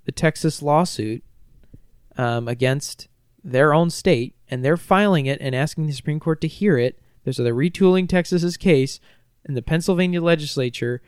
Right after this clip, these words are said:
uh, at least the conservative members of it, the Republicans, are trying to get the Supreme Court to hear it,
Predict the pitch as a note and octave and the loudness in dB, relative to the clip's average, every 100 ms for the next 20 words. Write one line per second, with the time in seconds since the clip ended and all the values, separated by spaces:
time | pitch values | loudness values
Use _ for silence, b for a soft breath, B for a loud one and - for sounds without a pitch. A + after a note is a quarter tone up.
0 | _ _ - B2+ A#2+ B2 B2 B2 A#2+ A#2+ | _ _ -8 -6 -4 -4 -4 -4 -4 -4
1 | B2 G#2+ A2+ G#2+ A2 G#2 G#2 G#2+ G#2 G2+ | -4 -4 -6 -6 -6 -8 -8 -6 -6 -4
2 | A2+ G#2 A#2 G#2 G#2 A2+ _ b b - | -4 -4 -6 -6 -8 -14 _ b b -4
3 | C#3 C3 - D3 D3 D3 C3+ C#3+ D#3+ D#3 | 0 0 0 0 0 -2 -2 0 0 0
4 | C#3+ D3+ C#3+ C#3 B2+ A#2+ D#3+ C3+ A2+ | 0 0 0 -2 -4 -2 0 2 0